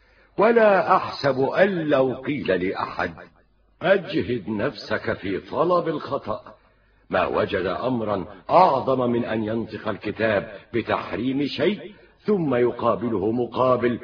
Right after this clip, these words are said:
بالخلاف نصا، فيقول: 'بل يجوز ذلك ولا يجبر على رد ما أخذ'".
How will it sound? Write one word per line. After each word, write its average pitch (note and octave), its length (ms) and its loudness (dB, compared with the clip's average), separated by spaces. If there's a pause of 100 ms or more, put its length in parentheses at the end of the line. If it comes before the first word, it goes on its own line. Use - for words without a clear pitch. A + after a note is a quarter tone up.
(160)
بالخلاف B2+ 840 2
نصا، D2+ 520 -10 (180)
فيقول: D3+ 760 2 (320)
'بل F2 440 0
يجوز C#3 540 -4
ذلك F2+ 640 -4 (500)
ولا E3 680 6
يجبر C3 800 2
على G2 440 2
رد A#2+ 380 -4
ما D2 380 -6
أخذ'". - 420 -18